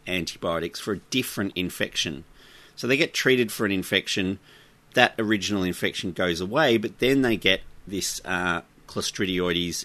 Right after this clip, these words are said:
difficile infecting them because of that antibi-, uh, the antibiotic. So this particular bacteria infects the colon,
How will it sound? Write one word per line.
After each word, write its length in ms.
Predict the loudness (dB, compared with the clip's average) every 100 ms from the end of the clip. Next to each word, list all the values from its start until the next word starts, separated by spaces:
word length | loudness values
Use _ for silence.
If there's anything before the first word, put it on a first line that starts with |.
| -10
difficile 680 | -8 -6 -6 -2 -2 -2 -4 _ -8
infecting 560 | -8 -6 -8 -8 -8
them 260 | -6 -8 -10 -18 _ _ _ _
because 500 | -10 -8 0 2 2
of 120 | 0
that 220 | 0 -2 -4 _ _ _ -4
antibi-, 440 | -4 -4 -4 -6 -2
uh, 220 | 0 0
the 280 | -2 -6 -6 -4
antibiotic. 760 | -6 -6 -4 -2 -4 -8 -14 _ -20 -20 -20 -20 -20 -10
So 180 | 2 2
this 140 | 4
particular 420 | 0 -4 -2 0 2
bacteria 560 | 2 0 2 2 2 0
infects 460 | -6 -4 -6 -6
the 100 | -10
colon, 680 | -8 0 2 2 0 -2